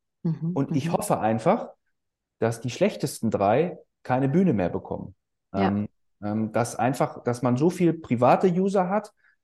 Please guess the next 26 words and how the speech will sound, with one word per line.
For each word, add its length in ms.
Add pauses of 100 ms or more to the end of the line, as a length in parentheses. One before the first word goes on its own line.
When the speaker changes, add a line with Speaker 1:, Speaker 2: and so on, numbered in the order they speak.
(180)
Speaker 2:
und 280
auch 300
irgendwann, 640 (320)
ähm, 420
Fonds 460
auf 200
die 140
Idee 260
kommen. 440 (340)
Ähm, 400
es 160
ist 140
ja 80
mittlerweile 540
auch 120
schon 180
so, 160
dass, 340
ähm, 240
dass 200
wenn 120
man, 300
wenn 220
man 320
Informationen 840
hat, 300